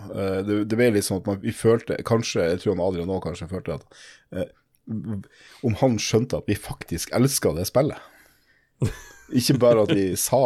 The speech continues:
Speaker 1: det fordi at, eh,
Speaker 2: Nei, vi, vi sa jo også i epis-, i episoden, Rolf, at det, det her var jo det første spillet jeg og du spilte sammen. Og, eh,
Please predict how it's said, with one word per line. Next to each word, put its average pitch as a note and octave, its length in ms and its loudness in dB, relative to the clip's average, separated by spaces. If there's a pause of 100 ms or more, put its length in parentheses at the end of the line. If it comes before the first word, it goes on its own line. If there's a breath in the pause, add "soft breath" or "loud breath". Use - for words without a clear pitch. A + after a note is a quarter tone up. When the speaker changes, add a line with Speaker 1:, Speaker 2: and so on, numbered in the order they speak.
Speaker 1:
det D#2+ 180 -4
fordi F2 240 -10
at, - 220 -10
eh, G2 400 -10 (140)
Speaker 2:
Nei, C#3 160 -6 (100)
vi, D3+ 160 0
vi D3 160 -2
sa F3+ 180 2
jo D3 140 4
også D3+ 180 -2
i A#2+ 60 0
epis-, - 260 -4
i D3+ 220 -8
episoden, D3+ 420 -6
Rolf, A#2+ 240 -6
at B2 220 -8
det, C3+ 80 0 (240)
det D3 320 -2
her E3 160 4
var C#3 80 4
jo C3 80 -4
det - 80 -6
første D#3 240 -6
spillet C#3 320 0
jeg B2 240 0
og A#2 80 -10
du - 80 -12
spilte - 640 -8
sammen. B2+ 480 -6 (760 soft breath)
Og, C#3 260 2
eh, A#2 400 -2